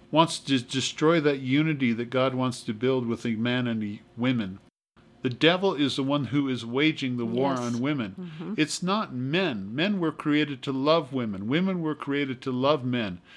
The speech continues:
Speaker 1: The devil is the one who wants to separate and destroy and kill. And what do you have now in our generation?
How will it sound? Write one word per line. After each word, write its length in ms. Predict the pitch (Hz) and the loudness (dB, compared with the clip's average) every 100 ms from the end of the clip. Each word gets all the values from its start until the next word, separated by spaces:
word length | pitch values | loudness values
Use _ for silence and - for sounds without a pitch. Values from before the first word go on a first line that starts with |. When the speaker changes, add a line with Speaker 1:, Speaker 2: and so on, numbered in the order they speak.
| - - | -20 -4
Speaker 1:
The 80 | - | -2
devil 560 | 131 - 151 185 180 147 | -2 2 4 4 0 -2
is 220 | 135 120 | -4 -2
the 60 | 131 | -2
one 280 | 127 139 131 | -2 -2 -2
who 140 | 127 | -2
wants 340 | 123 131 127 | -2 -2 -4
to 80 | 120 | -8
separate 680 | - - 147 147 123 120 113 | -6 -2 -2 -2 -2 -2 -2
and 180 | 117 113 | -6 -6
destroy 540 | 107 - - 147 131 117 | -4 -6 -2 0 0 0
and 160 | 98 | -4
kill. 360 | - 131 101 80 - _ - | -6 -6 -6 -12 -20 _ -6
And 180 | 147 143 | -6 -2
what 140 | 170 | -2
do 60 | 180 | -2
you 140 | 180 | -4
have 280 | 147 165 151 | -2 0 0
now 440 | 151 156 131 90 - - _ | -2 -2 -4 -8 -16 -20 _
in 140 | - 143 | -2 0
our 140 | 143 | 0
generation? 840 | 131 139 139 131 135 131 - - | 2 2 2 0 0 -2 -4 -10